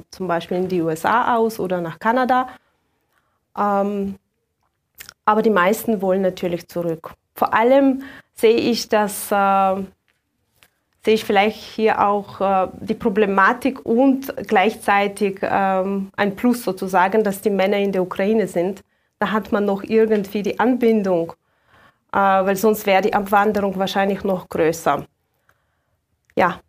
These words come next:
je länger der Krieg dauert, desto mehr Menschen bleiben wahrscheinlich in Westeuropa. Und, äh, je schneller der Krieg vorbei ist, desto mehr Chancen es gibt, dass die meisten Menschen zurückkehren.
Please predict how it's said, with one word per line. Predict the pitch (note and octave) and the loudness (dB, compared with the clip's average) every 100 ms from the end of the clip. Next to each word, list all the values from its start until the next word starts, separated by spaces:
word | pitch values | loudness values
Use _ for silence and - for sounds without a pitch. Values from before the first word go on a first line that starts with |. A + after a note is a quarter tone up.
| - | 0
je | A3 | 4
länger | A3 D4 | 6 6
der | D#4 C#4 | 4 2
Krieg | C#4 C4 C4+ | 2 -2 2
dauert, | G#3+ A3 A#3 - | 4 4 2 -2
desto | - G3+ - | -4 -4 -2
mehr | G#3 G3 G#3+ | 0 2 2
Menschen | G3 G3+ - G3 | 2 0 -2 0
bleiben | F3+ F3+ G3+ | 2 2 2
wahrscheinlich | F#3 F3+ F#3 F#3 F3+ | 0 0 -2 -2 -2
in | G3 | -2
Westeuropa. | G3+ A3 A#3 A#3 A#3 A#3 B3 C4 _ _ _ _ _ | -2 0 0 2 0 0 0 -2 _ _ _ _ _
Und, | G#3 G3+ G3 G3 G3 | -4 -2 0 -2 -2
äh, | F#3+ F#3 F#3 F#3 F#3+ G3+ | -2 0 0 0 -4 -6
je | G3+ | -6
schneller | G3 G3+ F3+ A3+ | -4 0 2 2
der | A#3 A3+ | 2 0
Krieg | A#3+ A#3 | -4 -4
vorbei | A3+ G3+ G3 G#3 | -2 2 2 2
ist, | A3 G#3 - - - _ | -2 -4 -12 -16 -18 _
desto | G3 - | -8 -2
mehr | G3+ G3 G#3+ | 0 0 0
Chancen | G#3+ G3 A3 - A3+ A3+ A3 _ _ - | 0 -2 -2 0 2 0 -2 _ _ -6
es | G3+ | -4
gibt, | - A#3 - | -2 -4 -2
dass | G#3 G3 - | -4 -2 -2
die | G#3+ | 0
meisten | G3 F#3+ F#3+ G#3+ | 2 0 -2 -2
Menschen | F#3+ F#3 - F#3 | 0 0 -2 -6
zurückkehren. | - F3 E3 - D#3+ D#3+ | -6 -8 -8 -8 -6 -8